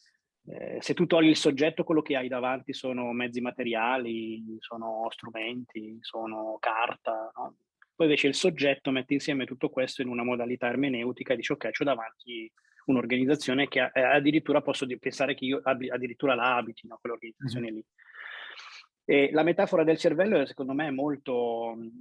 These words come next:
Speaker 1: è molto interessante, eh, perché, diciamo, per come io intendo, ta-,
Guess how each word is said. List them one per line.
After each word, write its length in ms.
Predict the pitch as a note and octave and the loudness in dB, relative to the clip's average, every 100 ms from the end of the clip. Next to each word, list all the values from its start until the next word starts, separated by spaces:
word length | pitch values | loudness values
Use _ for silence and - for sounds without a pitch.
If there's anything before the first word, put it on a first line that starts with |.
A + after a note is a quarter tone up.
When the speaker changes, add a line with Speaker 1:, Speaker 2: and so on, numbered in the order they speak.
| - | -8
Speaker 1:
è 80 | - | -2
molto 280 | C3 E3+ C#3 | 2 4 4
interessante, 1120 | B2 C3 B2 - B2+ A2+ A#2 - C3 C3 - | 4 4 2 2 2 2 -4 -4 0 0 0
eh, 720 | - A#2+ A#2 A#2 A2+ A2+ A2+ - | -2 -2 0 -2 -2 -4 -6 -6
perché, 460 | C3+ D3 C3+ - _ | -2 6 4 4 _
diciamo, 360 | _ C#3 B2 - _ | _ -4 -2 -6 _
per 120 | - | -10
come 260 | - C3 B2+ | -4 0 2
io 140 | B2 | 2
intendo, 1120 | B2+ - B2 B2 B2 A#2+ A#2 A#2 A#2 A2+ A#2 - _ _ _ _ _ | 0 0 0 2 4 2 2 -2 -4 -6 -8 -14 _ _ _ _ _
ta-, 160 | - | -2